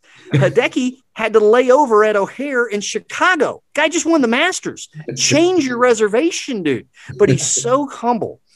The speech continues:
Speaker 2: And so I just thought that was hilarious. Guy wins the Masters, green jacket draped over a seat while he's waiting on a plane to fly commercial with the rest of the regular Joes of the world. And he doesn't even think it's a big deal. People are taking pictures of him. Doesn't even really know why they're taking photos of him.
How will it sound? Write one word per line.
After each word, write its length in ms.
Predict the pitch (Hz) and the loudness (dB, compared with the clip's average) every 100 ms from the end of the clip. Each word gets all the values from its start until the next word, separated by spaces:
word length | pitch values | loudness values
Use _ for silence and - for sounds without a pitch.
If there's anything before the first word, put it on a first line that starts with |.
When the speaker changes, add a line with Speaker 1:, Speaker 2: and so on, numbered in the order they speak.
| _ | _
Speaker 2:
And 120 | 180 175 | -4 0
so 340 | 196 185 - | 2 2 0
I 140 | 196 277 | -2 -2
just 180 | 349 - | -2 -2
thought 220 | 143 131 | -2 -2
that 160 | 165 | -6
was 140 | 180 143 | -4 -2
hilarious. 640 | 143 123 127 92 78 - _ - - | -2 0 -2 -4 -10 -18 _ -20 -4
Guy 200 | 190 240 | 0 2
wins 260 | 226 226 | 2 0
the 60 | 202 | -2
Masters, 640 | 160 147 135 151 135 - _ _ | -4 -4 -4 -6 -6 -12 _ _
green 180 | - 226 | -6 -4
jacket 380 | 185 190 180 - | 0 0 0 -6
draped 340 | 123 170 208 196 | -4 -2 0 0
over 300 | 185 156 120 | 0 -2 -4
a 60 | |
seat 560 | - - - 180 131 - _ _ | -4 -6 -2 -2 -2 -6 _ _
while 140 | - 127 | -6 -4
he's 280 | 156 190 151 | -4 -6 -2
waiting 360 | 151 175 190 | 0 0 0
on 120 | 165 | -2
a 60 | 135 | -2
plane 680 | 127 170 170 135 117 113 - _ _ | -6 -6 -2 0 -2 -6 -12 _ _
to 100 | - | -6
fly 320 | 135 185 190 185 | -6 -4 -4 -4
commercial 720 | - 175 190 262 - 165 160 | -4 -4 0 -2 0 0 2
with 180 | 165 | -2
the 80 | 165 | -4
rest 300 | 165 220 - | -6 -6 -2
of 80 | 196 | -2
the 80 | 165 | -2
regular 380 | 175 190 180 143 | -2 -4 -2 -2
Joes 340 | 127 208 208 | 2 0 0
of 60 | 151 | -4
the 60 | 117 | -2
world. 360 | 113 110 156 _ _ _ _ | -2 -2 -6 _ _ _ _
And 140 | 175 170 | -4 -2
he 120 | 226 | 2
doesn't 160 | 226 185 | 2 2
even 160 | 170 | -2
think 200 | 160 165 - | -4 -6 -6
it's 100 | - | -8
a 40 | |
big 200 | 151 151 | -2 -2
deal. 180 | 165 208 | 2 0
People 260 | - 170 156 | 0 -4 -2
are 80 | 127 | -2
taking 240 | 156 156 | -2 -4
pictures 380 | 170 170 120 92 | -8 -8 -10 -12
of 100 | 82 | -12
him. 80 | 87 | -2
Doesn't 180 | 160 | 0
even 160 | 214 185 | 2 2
really 220 | 170 170 | 2 2
know 100 | 175 | 0
why 220 | 170 180 | 0 0
they're 140 | 190 180 | 0 -4
taking 280 | 214 220 131 | -6 -8 -6
photos 380 | 117 107 90 | -6 -6 -8
of 60 | - | -20
him. 80 | _ | _